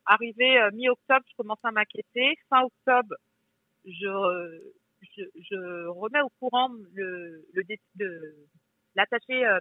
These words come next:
parlementaire de la députée en lui disant, « Bah, je commence à m'inquiéter un petit peu parce qu'ils m'ont dit, euh, un mois, un mois et demi. Là, je suis à deux mois et demi déjà. Je m'inquiète un petit peu. » Ils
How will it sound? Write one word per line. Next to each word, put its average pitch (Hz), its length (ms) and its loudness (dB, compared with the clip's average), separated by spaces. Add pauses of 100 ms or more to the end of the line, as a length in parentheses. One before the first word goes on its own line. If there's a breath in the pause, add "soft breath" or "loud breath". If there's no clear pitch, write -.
parlementaire 214 580 0
de 190 80 -10
la 175 140 -4
députée 208 560 -6 (460)
en 190 60 -6
lui 196 140 -12
disant, « 202 440 -4
Bah, 202 140 2 (140)
je - 140 -20
commence 233 280 -6
à 330 40 -10
m'inquiéter 294 400 -2
un 269 120 6
petit - 280 -16
peu 277 120 -2 (140)
parce 240 140 -6 (160)
qu'ils 240 160 -16
m'ont 233 140 -12
dit, 262 360 -6
euh, 240 120 4 (100)
un 240 140 6
mois, 262 260 6
un 269 40 2
mois 240 200 0
et 240 60 -2
demi. 262 340 -8 (500)
Là, 233 160 8
je - 60 -6
suis 240 160 0
à 208 80 8
deux 233 220 -4
mois 269 260 -2
et 262 60 0
demi 247 240 -12
déjà. 240 500 4 (160)
Je 240 60 -2
m'inquiète 247 380 -2
un 262 120 0
petit - 280 -20
peu. » 196 120 -8 (800)
Ils 156 100 -10